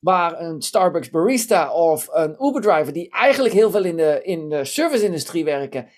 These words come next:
en die daardoor heel goed met mensen leren om te gaan, dat is eigenlijk een hele normale doorvloeiing, eh, naar, eh, doorstroming naar, eh, naar, eh, naar mo-, mogelijke verkoopsbazen. Als je ervan uitgaat, ehm,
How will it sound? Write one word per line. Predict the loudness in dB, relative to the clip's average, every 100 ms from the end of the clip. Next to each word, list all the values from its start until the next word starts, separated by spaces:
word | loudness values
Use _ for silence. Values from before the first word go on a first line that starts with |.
| -6
en | -2
die | 0 2
daardoor | 2 4 4
heel | 4 4
goed | 0
met | -2 -4
mensen | 0 0 2 0
leren | 0 -2 -2
om | -2
te | -2
gaan, | -6 -6 -8 -12 _ -10
dat | -6
is |
eigenlijk | -2 0 2 2
een |
hele | 2 2 2
normale | 0 0 0 0 0
doorvloeiing, | 2 4 4 4 2 2 0 -6 -6
eh, | -4 -2 -2
naar, | -4 -4 -2
eh, | -2 2
doorstroming | 2 2 -2 -4 -4 -4
naar, | -6 -4
eh, | -2 -2 -6 _ _
naar, | -2 -2 0
eh, | 0 0 -2 -8 -6
naar | -4 -4 2
mo-, | 2
mogelijke | 6 4 4 0 -2
verkoopsbazen. | 2 2 4 -2 0 -6 -6 -12 -20 _ _ _ _ _ _ _
Als | 0 2
je | 4
ervan | 2 4
uitgaat, | 4 2 2 -2 -4 -8 _ _ _
ehm, | -4 -2 -2 -4